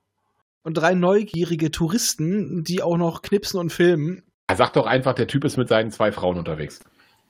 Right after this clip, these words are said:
Speaker 1: Ja, der wollte ein Porno drehen. Ja!
Speaker 2: Mhm. Alarm, ja, okay.
Speaker 1: <laughs> Genau, der hatte auch Alarm. Alarm im Darm. Jedenfalls,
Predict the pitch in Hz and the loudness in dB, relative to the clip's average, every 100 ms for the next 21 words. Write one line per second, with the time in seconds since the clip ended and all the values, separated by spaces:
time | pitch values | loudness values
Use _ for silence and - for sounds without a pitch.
0 | _ 170 160 147 135 127 - - 135 131 | _ -4 -2 0 -2 -4 -4 -2 0 0
1 | 127 113 120 131 151 160 175 165 - - | -2 -2 0 2 6 8 8 6 2 -8
2 | _ _ _ _ _ _ _ _ _ - | _ _ _ _ _ _ _ _ _ 0
3 | 98 107 113 127 143 120 85 - - 85 | 4 6 6 4 2 0 -2 -6 -16 -20
4 | _ - 165 - - - 277 - 262 - | _ -6 -4 -4 -6 0 -2 2 -2 -2
5 | - 208 202 151 123 135 147 185 175 151 | 0 2 4 2 2 2 2 2 2 2
6 | 160 151 110 110 156 175 196 185 175 127 | 2 2 0 0 2 2 2 2 2 0
7 | 110 120 _ _ _ _ 165 269 277 202 | -2 -10 _ _ _ _ 0 0 2 2
8 | 185 185 185 - | 4 4 2 -4